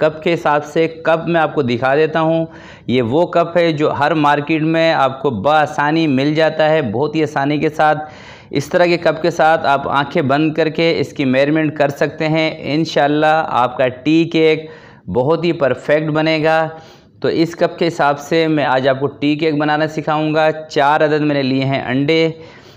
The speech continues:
और सबसे पहले इसके अंदर हम शामिल करेंगे पिसी हुई चीनी।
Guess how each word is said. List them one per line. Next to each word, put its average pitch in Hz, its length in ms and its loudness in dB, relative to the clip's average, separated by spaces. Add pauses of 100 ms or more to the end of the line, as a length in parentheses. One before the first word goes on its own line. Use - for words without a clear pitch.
(120)
और 123 180 2
सबसे 160 360 -2
पहले 160 340 2
इसके - 280 -6
अंदर 143 140 0
हम 139 220 0
शामिल 143 380 0
करेंगे 160 520 2 (160)
पिसी 151 300 0
हुई 151 260 4
चीनी। 160 640 0